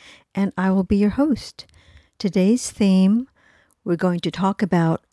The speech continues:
well-being. And I'd like to begin with a quote. "Remember that wherever your heart is,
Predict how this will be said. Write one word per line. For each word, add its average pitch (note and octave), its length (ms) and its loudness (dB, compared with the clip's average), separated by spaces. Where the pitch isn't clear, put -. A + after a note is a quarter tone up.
well-being. E3+ 1400 -2
And G3+ 140 0
I'd G3 160 2
like A3 220 2
to A#3 80 2
begin F#3 520 2
with E3 100 -2
a F3 60 -2
quote. - 520 -2
"Remember G3+ 760 6
that D3+ 540 2
wherever G3+ 840 4
your E3+ 260 2
heart G3 580 0
is, D#3 560 -2